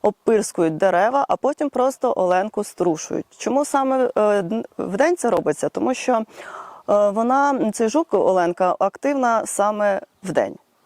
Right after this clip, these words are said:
Вранці і ввечері вона просто сидить, пережидає. Якщо, наприклад, це дощова погода, ховається знову в ґрунт. Ось. Ну, а коли день, можна ось так, е, з нею боротися. Ну, і ще є, є одна така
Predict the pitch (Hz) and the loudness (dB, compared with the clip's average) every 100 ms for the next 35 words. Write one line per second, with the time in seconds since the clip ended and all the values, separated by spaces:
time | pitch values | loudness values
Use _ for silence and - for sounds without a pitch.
0 | _ - 190 277 302 - 254 226 208 262 | _ -6 0 0 0 0 0 0 0 0
1 | 330 - 269 247 - - - 185 190 226 | 0 0 2 2 0 -6 -6 -2 0 2
2 | 247 - 208 226 - 175 175 - - - | 0 0 -2 -2 -2 0 0 -4 -8 -2
3 | 202 247 - - 190 196 277 320 277 247 | 0 0 0 0 0 0 0 2 2 0
4 | - - - - 254 226 - 214 208 190 | -6 -4 -4 0 2 2 0 0 0 0
5 | 196 185 185 226 202 165 175 165 165 160 | 0 -2 -2 2 2 0 -2 -2 -2 -2
6 | 208 202 160 - 165 190 170 170 165 196 | 0 2 2 0 -2 0 -2 -2 -4 0
7 | 302 403 - _ _ _ _ _ _ _ | 2 0 -6 _ _ _ _ _ _ _
8 | - - - 202 202 - - - - 262 | -20 -12 -2 0 0 -4 -14 -12 -2 2
9 | 349 - 202 190 208 185 175 240 277 196 | 2 4 2 2 2 2 2 2 2 0
10 | 214 208 175 - 190 196 180 165 165 175 | 0 0 0 0 -2 0 0 0 0 -2
11 | 170 175 185 190 - - 165 254 320 220 | -2 -2 -2 -4 -6 -4 0 0 0 -2
12 | - 262 220 202 - - - 196 202 175 | 0 0 0 -2 -4 -8 -4 0 2 2
13 | 185 190 185 - 175 170 | 0 0 0 0 -2 0